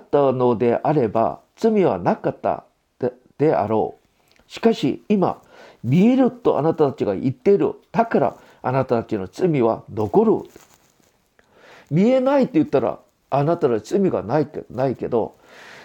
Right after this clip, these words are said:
見えるって言ったら、あなたたちは罪がすでにあるんだってことです。私たちが見聞きするすべてが罪だという、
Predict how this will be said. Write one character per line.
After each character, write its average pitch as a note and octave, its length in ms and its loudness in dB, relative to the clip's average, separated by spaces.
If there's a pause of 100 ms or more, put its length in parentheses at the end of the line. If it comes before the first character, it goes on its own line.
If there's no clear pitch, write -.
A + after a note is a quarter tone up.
(280)
見 D#3+ 220 4
え C#4 120 4
る C#4 100 4
っ - 40 0
て - 100 -12
言 D#3 80 2
っ - 40 -6
た C3+ 120 0
ら、 A2 140 0
あ C#3 40 -2
な G#3 100 0
た G#3 120 0
た E3 40 -2
ち D3 80 -2
は G#2 140 -2
罪 B3 280 0
が A#2+ 100 0
す - 160 0
で F#3+ 120 2
に A2+ 100 -6
あ A2 140 -4
る C#4 140 2
ん D4+ 40 -4
だ A#3+ 100 2
っ - 60 -8
て A#2 100 -6
こ G#2 100 -10
と C2+ 140 -16
で A#1 120 -20
す。 - 120 -20 (1300)
私 A#3 280 2
た B3 100 4
ち G#3 60 0
が F3+ 80 4
見 D3+ 260 0
聞 - 200 0
き A3 180 -4
す A3 160 -2
る F#3 120 2
す - 220 -4
べ A#3+ 120 4
て - 180 0
が A#2+ 200 0
罪 C4+ 300 0
だ G#3 120 -2
と - 120 -14
い E2+ 40 -14
う、 - 60 -20